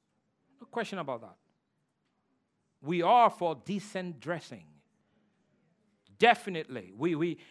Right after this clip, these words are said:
we, we, we can't compromise that. Because a disciplined church has disciplined people. Yeah, we are for decency. But in no way do we take away from the fact that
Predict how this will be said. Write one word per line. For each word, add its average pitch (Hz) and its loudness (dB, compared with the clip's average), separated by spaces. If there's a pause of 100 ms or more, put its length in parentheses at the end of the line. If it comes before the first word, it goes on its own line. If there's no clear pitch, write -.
(120)
we, 180 2
we, 170 -2
we 165 2
can't 208 0
compromise 175 -4
that. 104 -18 (840)
Because 185 2
a 170 0
disciplined 202 -2
church 127 -10 (2000)
has 156 0
disciplined 143 -6
people. 110 -14 (1040)
Yeah, 202 -2
we 175 -2
are 170 -2
for 160 -8
decency. 127 -12 (2250)
But 151 -2
in 165 -2
no 226 6
way 202 2
do 175 -4
we 180 -4
take - -6
away 175 -2
from 160 -10
the 143 -8
fact 175 -4
that 160 -6